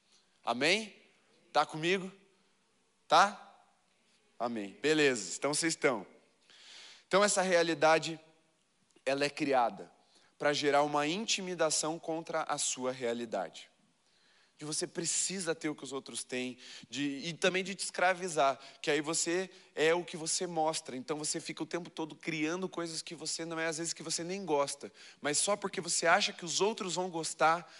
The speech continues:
aí você se rende a isso. E nessas decisões que parecem tão bobas, "Ah,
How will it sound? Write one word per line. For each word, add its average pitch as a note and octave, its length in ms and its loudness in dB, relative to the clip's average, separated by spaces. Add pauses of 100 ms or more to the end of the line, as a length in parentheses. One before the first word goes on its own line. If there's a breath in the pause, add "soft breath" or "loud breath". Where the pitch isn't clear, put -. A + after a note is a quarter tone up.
(200 loud breath)
aí D3 140 4
você D3+ 300 -2
se - 200 -4
rende D#3 440 -6
a D3 80 -2
isso. C3+ 340 -2 (300 loud breath)
E C3+ 100 -10
nessas F3+ 720 0
decisões D3 840 0
que - 140 -6
parecem D#3+ 420 2
tão A#3 280 -4
bobas, F#3 360 0
"Ah, F3+ 240 2